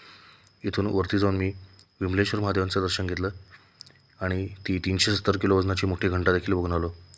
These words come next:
ही घंटा फारच मोठी आणि जड आहे. बर्फानी बाबांच्या आश्रमामध्ये झाडे खूप सुंदर लावलेली होती.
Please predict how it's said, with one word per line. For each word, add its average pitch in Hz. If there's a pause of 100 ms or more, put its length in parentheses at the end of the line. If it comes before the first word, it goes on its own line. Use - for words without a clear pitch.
(140)
ही -
घंटा 92
फारच 98
मोठी 95
आणि 92
जड 92
आहे. - (380)
बर्फानी 98
बाबांच्या 95
आश्रमामध्ये 92 (720)
झाडे 90
खूप 101
सुंदर 95
लावलेली 87
होती. 87